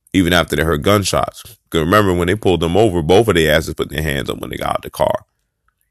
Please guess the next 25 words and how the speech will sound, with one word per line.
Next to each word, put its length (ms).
So 180
she 100
probably 360
tried 140
to 60
walk 320
off 260
when 120
gunshots 580
went 180
off. 340
He's 120
like, 120
"Yo, 120
yo, 220
get 160
back 180
in 60
the 60
whip, 180
get 120
back 180
in 80
the 40
whip." 240